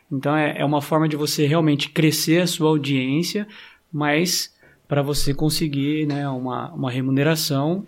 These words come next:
ao mesmo tempo. Então, como que você faz isso, né? Quais são os passos ali? Então,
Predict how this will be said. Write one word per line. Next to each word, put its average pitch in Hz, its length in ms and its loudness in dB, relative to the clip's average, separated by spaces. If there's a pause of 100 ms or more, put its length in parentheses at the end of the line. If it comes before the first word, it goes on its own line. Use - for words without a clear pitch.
(100)
ao 151 140 0
mesmo 147 320 0
tempo. 143 240 0
Então, 147 140 -2
como 196 160 -4
que - 80 -10
você 190 200 -2
faz 165 400 0
isso, 143 300 0
né? 139 100 0
Quais 156 200 -4
são 160 160 -2
os 156 120 -2
passos 139 680 -2
ali? 131 260 0
Então, 143 300 -4